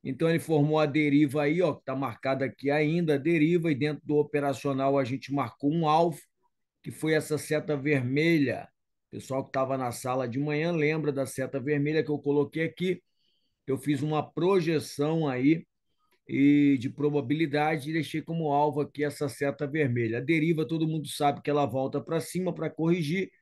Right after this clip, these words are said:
e foi o que ela fez aqui, ó, no rompimento dessa, dessa L T que a gente colocou aqui da linha da, da, da deriva, ó, que é um F de cabeça pra baixo.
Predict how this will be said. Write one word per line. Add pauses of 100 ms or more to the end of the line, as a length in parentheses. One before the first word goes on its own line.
(380)
e
foi
o
que
ela
fez
aqui,
ó,
no
rompimento
dessa, (360)
dessa (140)
L
T
que
a
gente
colocou
aqui
da
linha
da,
da, (1300)
da
deriva,
ó, (540)
que
é
um
F
de
cabeça
pra
baixo.